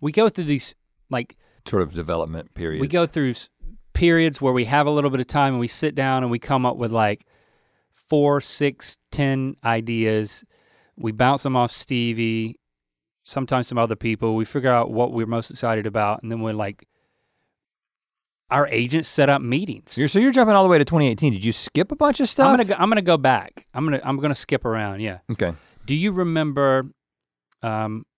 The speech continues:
Speaker 1: T minus Mars?
Speaker 2: Very well, yeah.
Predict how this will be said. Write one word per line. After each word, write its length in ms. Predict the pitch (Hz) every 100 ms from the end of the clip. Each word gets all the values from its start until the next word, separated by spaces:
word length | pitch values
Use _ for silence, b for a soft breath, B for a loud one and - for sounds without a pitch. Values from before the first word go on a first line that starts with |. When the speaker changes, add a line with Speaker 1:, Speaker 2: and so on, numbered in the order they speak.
| _ _ _
Speaker 1:
T 180 | - 160
minus 420 | 139 131 123 120
Mars? 720 | 113 113 110 98 90 - - -
Speaker 2:
Very 300 | 90 82 87
well, 260 | 87 101 76
yeah. 100 | 85